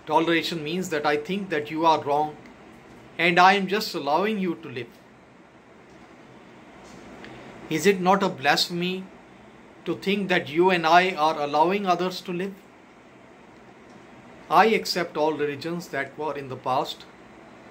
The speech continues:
and worship with them all. I worship God with every one of them, in whatever form they worship him.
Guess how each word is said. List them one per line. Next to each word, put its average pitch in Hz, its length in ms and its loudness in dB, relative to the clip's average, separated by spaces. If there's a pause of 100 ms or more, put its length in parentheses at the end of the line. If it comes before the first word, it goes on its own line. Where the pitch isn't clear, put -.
and 165 280 -2
worship 185 440 -2
with 147 300 -6
them 143 180 -4 (280)
all. 135 260 -4 (840)
I 127 200 0
worship 135 460 -6
God 156 300 4 (1200)
with 175 180 0 (160)
every 208 380 -2
one 160 200 -2
of 170 120 -4
them, 131 220 -2 (1120)
in 202 180 0
whatever 208 400 4
form 185 360 2
they 165 100 -2
worship 139 420 -6
him. 123 140 -14